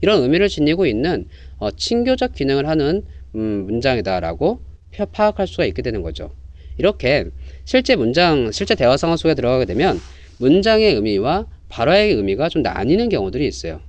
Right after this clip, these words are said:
그럴 때 우리는, 어, 그 실제 그 문장에 담고 있는 발화의 의미가 무엇인지를 정확하게 파악하고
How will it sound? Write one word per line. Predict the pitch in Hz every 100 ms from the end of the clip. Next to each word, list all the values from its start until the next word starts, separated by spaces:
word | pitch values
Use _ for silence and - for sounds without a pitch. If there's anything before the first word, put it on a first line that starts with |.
| -
그럴 | 113 98
때 | -
우리는, | 120 92 113 165 90 - - -
어, | - 107 98
그 | - 151
실제 | 156 262 262 - 226
그 | -
문장에 | 151 107 127 139
담고 | 104 95 113
있는 | 110 127
발화의 | - 101 127 139
의미가 | 101 117 104
무엇인지를 | 90 104 113 110 101 117 143
정확하게 | 107 110 - 120 117 -
파악하고 | 196 202 - 117 92 160